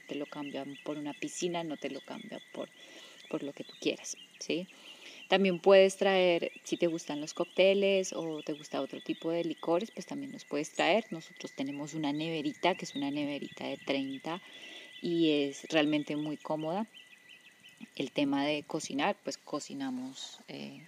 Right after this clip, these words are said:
aquí en el camping. También les voy a compartir algunas, algunas imágenes de los productos que, que usamos, porque pues la idea tampoco es sufrir en un camping, sino tener productos de calidad,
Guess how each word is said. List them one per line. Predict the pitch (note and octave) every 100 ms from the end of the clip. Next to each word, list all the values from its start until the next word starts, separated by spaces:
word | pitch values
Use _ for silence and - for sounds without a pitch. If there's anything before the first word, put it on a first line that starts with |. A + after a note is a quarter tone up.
| -
aquí | G#2+ - -
en | C3
el | C3
camping. | - G3 G#3 A#3 A3
También | - D3 C#3
les | C#3
voy | C#3+
a | C#3
compartir | - C#3+ C#3+ - C3+ -
algunas, | C#3+ C#3 C#3 C#3 - - - - - - - - - -
algunas | E3+ D3+ D3 D#3
imágenes | D#3 C3 C#3+ -
de | D#3+
los | D3+
productos | - C#3 - C3+ -
que, | - D3+ D#3 - - -
que | -
usamos, | B2+ - C#3+ C#3+ E3 F#3+ - - - - - -
porque | D3+ D3 -
pues | - -
la | D#3
idea | D3 C#3
tampoco | D3+ D#3+ - -
es | -
sufrir | C#3+ - F3+ E3+ D#3+
en | D#3+
un | D#3+
camping, | - D3 D#3 G3 G#3
sino | F3+ D3
tener | D3+ C#3 C#3
productos | - C#3 - D3+ C#3+
de |
calidad, | D3+ - D#3 C#3+ C3+ G3+